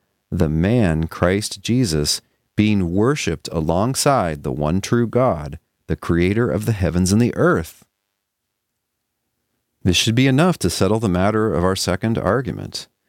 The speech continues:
Its second premise, that only God should be worshipped, is false,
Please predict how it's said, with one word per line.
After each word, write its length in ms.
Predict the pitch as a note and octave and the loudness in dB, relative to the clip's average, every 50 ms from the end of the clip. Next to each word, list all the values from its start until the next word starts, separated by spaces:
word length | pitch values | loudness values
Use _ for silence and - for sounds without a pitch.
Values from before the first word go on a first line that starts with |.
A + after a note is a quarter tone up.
| _ _ _ _ - | _ _ _ _ 0
Its 160 | F2 F#2+ - | 0 0 2
second 420 | - - - G2 G#2+ - C#3 B2+ - | 2 2 2 2 0 0 -2 -4 -2
premise, 640 | - - D3+ D#3+ A2+ D#2 D#2+ F#2+ - - - - - _ _ | -2 0 0 2 2 0 0 -2 -2 -6 -8 -12 -16 _ _
that 160 | - C#2 - - | -4 -4 -4 -2
only 300 | - F2+ G2 G#2 G#2+ G#2+ | 0 2 2 4 2 2
God 400 | F#2 G#2 G2+ B2+ C#3 C3 G#2+ E2+ | 2 2 2 2 2 0 -2 -4
should 220 | - - F2+ F2 | -4 -4 -4 -2
be 100 | E2+ A2 | 0 0
worshipped, 640 | G#2 G#2 A#2+ C#3 D3 - - F#2 F2 - - - - - _ _ _ _ _ _ | 2 2 2 2 0 0 0 -2 -2 -2 -4 -10 -16 -18 _ _ _ _ _ _
is 220 | - G#2 G#2 - | 0 0 0 0
false, 580 | - - B2 B2+ G#2+ C#2+ A1+ - - - - - | 0 0 2 2 2 0 -4 -6 -8 -10 -10 -12